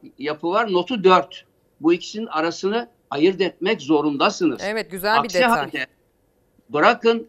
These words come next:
Speaker 1: notu dört olanı, notu altı olanı, yani depremde ağır hasar bile almayacak binaları biz yıkıp yıkıp yeniden yapıyoruz. Bunları tefrik etmediğiniz için ne kaynak yetiyor ne para yetiyor.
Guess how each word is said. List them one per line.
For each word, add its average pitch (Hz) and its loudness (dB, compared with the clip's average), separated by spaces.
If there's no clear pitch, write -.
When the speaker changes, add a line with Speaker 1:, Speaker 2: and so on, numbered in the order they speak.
Speaker 1:
notu 139 -4
dört 220 2
olanı, 160 -2
notu 165 0
altı 165 -2
olanı, 165 -2
yani 156 -2
depremde 175 0
ağır 175 -4
hasar 208 -2
bile 208 -4
almayacak 160 -2
binaları 156 0
biz 135 -6
yıkıp 165 -2
yıkıp 135 -12
yeniden 117 -8
yapıyoruz. - -20
Bunları 185 6
tefrik 202 -2
etmediğiniz 202 -2
için 196 -4
ne 180 2
kaynak 196 0
yetiyor 196 -4
ne 240 -6
para 202 4
yetiyor. 170 0